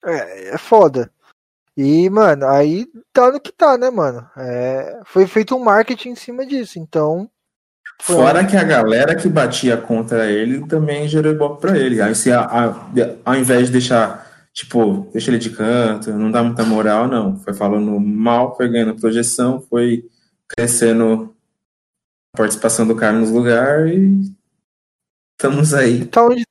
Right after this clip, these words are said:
Speaker 1: tá aí onde tá, né, mano? É foda, é
Speaker 2: É.
Speaker 1: foda pra caralho, porque a gente vê que muita gente votou nele, né, mano?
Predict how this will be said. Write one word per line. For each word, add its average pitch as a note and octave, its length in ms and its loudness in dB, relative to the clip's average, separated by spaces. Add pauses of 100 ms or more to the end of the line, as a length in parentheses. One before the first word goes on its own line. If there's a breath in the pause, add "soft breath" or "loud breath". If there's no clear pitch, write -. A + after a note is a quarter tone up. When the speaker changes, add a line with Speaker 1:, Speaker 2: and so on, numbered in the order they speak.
(500)
Speaker 1:
tá F3+ 200 6
aí G#3 180 6
onde G#3+ 240 0
tá, D3 260 0
né, C#3+ 140 -4
mano? B2 280 -8 (480 soft breath)
É E3 140 6
foda, C#3 460 2
é A2 100 0
Speaker 2:
É. G#2 40 0
Speaker 1:
foda C#3 200 0
pra D#3 140 -6
caralho, D3+ 460 0 (100)
porque E3+ 680 -2 (680)
a C3+ 80 -2
gente D#3+ 240 -8
vê F3 160 0
que - 120 -18
muita E3 440 -4
gente C3+ 260 -12
votou B2 340 -6
nele, A#2+ 300 -8
né, B2+ 180 -4
mano? G#2+ 380 -12